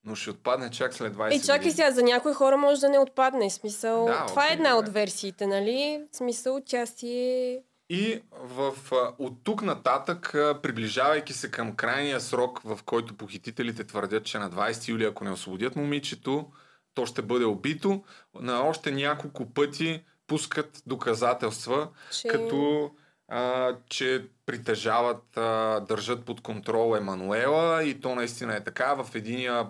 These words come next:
Speaker 1: път, а, а, казват на, на медиите, „Отидете там на еди си кой площад“, и намират, а, преснетата и ученическа карта.
Speaker 2: Мгм.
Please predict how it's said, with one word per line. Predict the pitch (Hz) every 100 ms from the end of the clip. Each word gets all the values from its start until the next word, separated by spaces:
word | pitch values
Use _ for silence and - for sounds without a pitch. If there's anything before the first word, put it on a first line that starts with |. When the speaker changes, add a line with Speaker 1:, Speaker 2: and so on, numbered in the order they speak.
| -
Speaker 1:
път, | 120 120 -
а, | 120 117 117 117 113 113 _ _ _ _ -
а, | 113 110 110 110 110 110 107 - 120 113 _
казват | 120 117 110 110 110
на, | 107 107
на | 104
медиите, | 104 113 117 117
„Отидете | 113 113 113 123 117 110
там | 110 110
на | 110
еди | 110 98
си | -
кой | 117 110
площад“, | 95 92 - 156 170 - _ - _ _ _ -
и | 160
намират, | 151 139 147 156 156 156 -
а, | 143 143 143 143 143 139 -
преснетата | 127 120 131 135 135 - 135
и |
ученическа | 127 123 117 123 123 - 110
карта. | - 120 113 - 277
Speaker 2:
Мгм. | 262 226 233